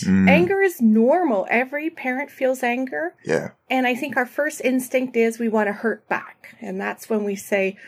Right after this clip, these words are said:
Speaker 2: "You're grounded for the next thirty
Speaker 1: Right,
Speaker 2: years."
Speaker 1: right.
Speaker 2: And then we're never gonna follow through on it, 'cause when we're not angry anymore,
Speaker 1: And you
Speaker 2: we
Speaker 1: feel
Speaker 2: regret
Speaker 1: bad.
Speaker 2: it. And
Speaker 1: Yeah,
Speaker 2: then,
Speaker 1: right.
Speaker 2: right? We look like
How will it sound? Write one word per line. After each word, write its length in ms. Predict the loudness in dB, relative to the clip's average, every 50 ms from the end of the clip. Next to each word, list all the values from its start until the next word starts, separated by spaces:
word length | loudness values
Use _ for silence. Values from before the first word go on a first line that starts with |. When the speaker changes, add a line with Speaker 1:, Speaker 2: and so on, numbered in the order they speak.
| -20 -20 -20 -20 -20 -12 _
Speaker 2:
"You're 200 | 4 4 4 4 4
grounded 600 | 2 2 4 6 6 6 6 4 4 2 2 0
for 80 | 0 2
the 120 | 4 4
next 300 | 4 4 2 0 -4 -4 2
thirty 240 | 4 4 6 6 6
Speaker 1:
Right, 140 | 6 6 6
Speaker 2:
years." 340 | 6 4 4 2 -2 -4 -2
Speaker 1:
right. 420 | 0 2 4 4 4 4 2 0 -4 -12 _ _ _ _ _ _ 0
Speaker 2:
And 180 | 2 2 4
then 360 | 4 2 2 2 0 -4 -6 -2
we're 160 | 0 2 4
never 340 | 4 4 4 4 4 2 2
gonna 320 | 2 2 4 4 4 2
follow 460 | 2 2 2 2 4 4 2 0 0 -2
through 480 | -6 _ -6 -2 2 4 4 6 6
on 240 | 4 4 2 2 2
it, 180 | 0 -2 -4 -8 _ _ _ -6
'cause 240 | -4 -4 -4 -6 -10 -6
when 260 | -2 0 0 0 0 0
we're 120 | -2 -2
not 200 | -2 0 0 0
angry 480 | 0 0 0 0 0 0 0 0 0 0
anymore, 380 | 2 2 2 2 2 2 0
Speaker 1:
And 80 | 0 0
you 60 | 0
Speaker 2:
we 40 | 0
Speaker 1:
feel 180 | 0 0 0 0
Speaker 2:
regret 480 | 2 2 2 4 4 6 6 4 4 2
Speaker 1:
bad. 40 | 0
Speaker 2:
it. 80 | 0
And 80 | 2 4
Speaker 1:
Yeah, 200 | 4 4 4 4
Speaker 2:
then, 80 | 2
Speaker 1:
right. 400 | 0 0 0 0 0 -2 -4 -6 -10 _ _ _ _
Speaker 2:
right? 320 | -2 -2 0 2 0 0 0
We 160 | 0 -2 -2 -2
look 300 | 0 -2 -2 -4 -4 -4
like 420 | -2 0 0 0 -2 -4 -6 -12